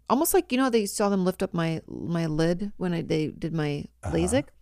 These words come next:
Speaker 1: They put, like, another one of those over top. But it takes a while. They have to, like, stitch it. It's a ordeal, or it was. It might be better now, and who knows? It's all, it probably, they do it with computers. I don't know. Okay.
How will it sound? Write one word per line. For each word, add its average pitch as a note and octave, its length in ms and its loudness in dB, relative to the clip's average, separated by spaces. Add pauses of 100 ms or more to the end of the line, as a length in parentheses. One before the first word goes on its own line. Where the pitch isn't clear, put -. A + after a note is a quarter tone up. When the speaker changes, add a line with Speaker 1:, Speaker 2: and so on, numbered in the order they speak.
(180)
Speaker 1:
They F#3+ 100 0
put, - 160 -2
like, G3+ 120 2
another F#3 200 -2
one E3 100 -4
of D3+ 60 -6
those C3 180 -6
over - 180 -8
top. - 220 -10 (1000)
But G3 100 6
it - 80 0
takes A3+ 220 4
a G#3+ 40 2
while. F3 100 2
They F3 60 6
have F3+ 80 0
to, G3+ 60 -4
like, F3+ 120 -2
stitch - 380 -4
it. - 180 -2 (240)
It's F#3 140 -8
a F#3+ 260 -2
ordeal, E3+ 340 -2
or F3+ 60 6
it - 80 4
was. A#2+ 240 0
It F3 80 0
might F#3 140 2
be F3+ 80 2
better C#3+ 260 0
now, D#2+ 160 -6
and F3+ 80 -6
who F#3+ 80 -4
knows? - 200 -8
It's - 140 -10
all, - 240 -4 (1120)
it D3+ 80 -8
probably, D3 280 0
they D3 120 -2
do D3 140 0
it - 80 -2
with - 120 -8
computers. - 440 -10
I - 60 -10
don't - 120 -12
know. - 140 -14 (1500)
Okay. - 220 -2